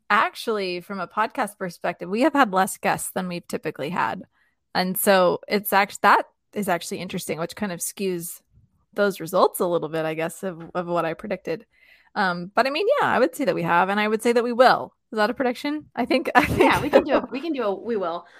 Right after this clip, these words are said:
Speaker 2: I, I
Speaker 1: Yeah.
Speaker 2: agree. I think we definitely have gotten some more, we've also been more discerning with who we ask onto the podcast. Listeners, we've become very protective of you all in our community and wanting to make sure that anyone we're bringing on is adding value.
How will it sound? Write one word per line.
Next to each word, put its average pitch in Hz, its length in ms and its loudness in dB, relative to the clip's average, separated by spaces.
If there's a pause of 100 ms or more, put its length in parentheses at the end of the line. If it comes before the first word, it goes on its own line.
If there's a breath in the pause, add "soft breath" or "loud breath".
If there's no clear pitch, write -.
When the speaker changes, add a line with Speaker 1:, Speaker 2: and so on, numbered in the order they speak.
(160 loud breath)
Speaker 2:
I, 254 180 6
I 220 220 4
Speaker 1:
Yeah. 277 220 2
Speaker 2:
agree. 202 360 -2
I 190 140 -2
think 247 240 -6
we 214 100 -8
definitely 214 300 -4
have 202 100 -4
gotten 190 260 0
some 185 140 -8
more, 180 300 -2
we've 233 140 0
also 330 180 4
been 294 120 -4
more 240 140 0
discerning 202 640 -6
with 202 140 -8
who 208 160 -10
we 202 100 -4
ask 185 280 -2
onto 190 200 -8
the 196 60 -10
podcast. 202 680 0 (420 soft breath)
Listeners, 202 460 -4
we've 190 100 -4
become 190 220 -4
very 196 160 0
protective 240 560 -4
of 202 160 -6
you 208 240 -6
all 208 320 2
in 202 140 -4
our 196 100 -2
community 196 460 -4
and 190 100 -4
wanting 180 220 -4
to 185 100 -12
make 175 180 -8
sure 190 160 -4
that 180 140 -6
anyone 180 260 -4
we're 180 100 -6
bringing 180 320 -6
on 175 220 -2 (400 soft breath)
is 226 160 0
adding 202 320 2
value. 190 540 2